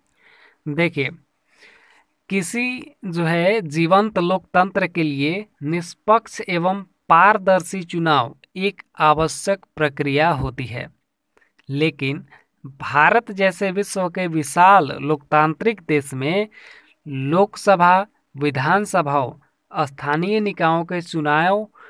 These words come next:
जो है निरंतर होने से देश हमेशा चुनावी मोड़ में रहता है, जिससे सरकारों द्वारा नीति निर्णय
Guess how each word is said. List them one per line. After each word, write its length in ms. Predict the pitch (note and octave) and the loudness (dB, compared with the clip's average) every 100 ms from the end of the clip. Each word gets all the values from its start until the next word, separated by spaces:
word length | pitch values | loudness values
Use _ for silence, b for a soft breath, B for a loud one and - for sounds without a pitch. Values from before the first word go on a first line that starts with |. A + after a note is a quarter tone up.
| B B D#3+ | B B -4
जो 80 | D#3 | -2
है 140 | F3+ | -2
निरंतर 600 | F3 D#3 D#3+ E3+ F3 A3 G3+ | -2 0 0 -2 2 2 4
होने 320 | E3 D#3 C#3+ | 0 -2 -4
से 360 | - C#3+ F3 G#3 - _ _ _ _ _ _ _ _ _ D3 | -4 0 0 -2 -6 _ _ _ _ _ _ _ _ _ -16
देश 460 | C3 E3 G#3 G#3+ D3+ | -6 4 4 4 0
हमेशा 600 | D#3 F#3 E3+ D#3+ E3 G#3 B B _ | 0 0 2 4 4 2 B B _
चुनावी 540 | E3 E3 D#3+ D#3+ F#3+ F3+ | -2 2 4 4 2 -4
मोड़ 320 | D#3 D#3 D3+ | -2 -2 -2
में 320 | C#3+ E3+ A3+ b b b - | -2 -2 -4 b b b -14
रहता 380 | C3 B2 B2 C3+ | -8 -6 -2 -4
है, 220 | A#2+ - - _ _ _ C#3 | -4 -10 -12 _ _ _ -8
जिससे 580 | F3 F3 F#3+ F#3+ G#3 G#3+ b _ | -6 -2 0 2 0 -4 b _
सरकारों 680 | - D#3 D3+ E3+ F3 G3+ G#3+ | 0 0 2 4 4 4 4
द्वारा 520 | F#3+ E3+ D#3+ E3 F3 b b b - | 6 6 6 4 2 b b b -8
नीति 540 | C#3 E3 G3+ - A#3+ | -2 0 0 -2 -2
निर्णय 580 | G3+ F3 F3+ F#3 D#3+ A#2+ | 0 -2 0 0 0 -2